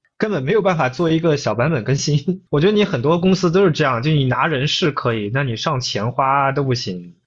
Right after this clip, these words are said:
特别是你想，我们这现在的这些中国的大的互联网公司，那个股价都是在历史最低点，现在都是在降薪，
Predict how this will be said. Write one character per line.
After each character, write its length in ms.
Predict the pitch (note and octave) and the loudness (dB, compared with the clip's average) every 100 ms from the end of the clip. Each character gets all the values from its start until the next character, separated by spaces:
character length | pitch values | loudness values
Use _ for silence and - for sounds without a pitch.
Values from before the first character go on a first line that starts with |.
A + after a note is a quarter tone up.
| - | -4
特 120 | D#3 | 0
别 100 | D3+ | 0
是 140 | D3+ | 0
你 120 | C#3 C#3 | 0 0
想， 320 | C3 F#2+ G2+ | -2 -4 -6
我 120 | G2 | -6
们 260 | G2+ B2+ B2+ | -2 -2 -2
这 160 | C#3 | -4
现 300 | C3 - D#3+ | -4 -2 0
在 160 | D3 C3 | 0 2
的 100 | A#2 | 0
这 200 | A#2 C#3 | -2 0
些 240 | C3 B2+ - - | 0 -2 -8 -2
中 200 | D#3+ D3+ | -2 0
国 120 | B2 | 0
的 80 | B2+ | 0
大 360 | D#3+ D3+ B2+ | -2 -2 -4
的 80 | A#2+ | -4
互 120 | - | -2
联 140 | B2 A#2+ | 0 0
网 160 | G#2+ | -2
公 180 | A#2 B2 | 0 -2
司， 200 | B2 C3 | 0 -2
那 120 | C3+ | 0
个 120 | A#2+ | -2
股 180 | A#2 A2 | -4 -4
价 300 | D#3+ D#3 C3 | 0 0 -2
都 160 | D3 D3 | -6 -8
是 100 | C#3+ | -4
在 400 | D3+ C3 A2 - _ _ _ | 0 2 0 -4 _ _ _
历 180 | F#3+ F#3+ | 2 2
史 220 | - A#2+ | 2 0
最 160 | E3 C#3+ | 2 2
低 180 | D#3+ | 2
点， 320 | D#3 A#2 F#2 G2 | 2 0 -2 -2
现 120 | F3+ | 0
在 120 | E3 | 2
都 100 | D#3+ | 2
是 140 | F3 E3+ | 2 2
在 340 | F3 D3+ C3 - | 2 0 0 -6
降 340 | - A3+ D#3 | -2 0 0
薪， 520 | C#3+ F#3 F3+ F3 F3 | -4 -2 0 -2 -6